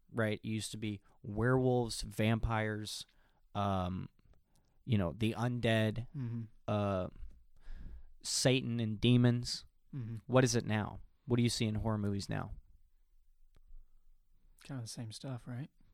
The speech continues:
Speaker 1: Serial killers. Right?
Speaker 2: Yeah.
Speaker 1: What do serial killers represent?
Speaker 2: Crazy people.
Speaker 1: Pure animalistic evil. Because what
Speaker 2: Mm.
Speaker 1: were we, what were we hiding from?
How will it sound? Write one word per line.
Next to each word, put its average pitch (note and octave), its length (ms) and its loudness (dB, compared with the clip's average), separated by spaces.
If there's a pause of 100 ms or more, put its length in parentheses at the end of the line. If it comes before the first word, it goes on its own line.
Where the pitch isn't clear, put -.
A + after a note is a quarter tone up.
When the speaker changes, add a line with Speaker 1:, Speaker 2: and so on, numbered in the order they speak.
Speaker 1:
Serial C#3 440 4
killers. - 480 -12 (1800)
Right? A#2 220 0 (100)
Speaker 2:
Yeah. A2 260 -10 (640)
Speaker 1:
What C#3 160 6
do D3+ 100 6
serial C#3 360 2
killers G#2 340 -4
represent? - 500 -8 (1300)
Speaker 2:
Crazy A#2+ 300 -8
people. C3 320 -8 (800)
Speaker 1:
Pure C#3+ 580 4 (120)
animalistic A2+ 720 0
evil. F#2+ 420 -6 (1120)
Because A2+ 360 -2
what B2 320 0
Speaker 2:
Mm. - 20 -6
Speaker 1:
were B2+ 160 2
we, B2+ 240 6
what B2 480 6
were C3+ 160 6
we B2+ 160 6
hiding A#2 380 4
from? F2 380 -6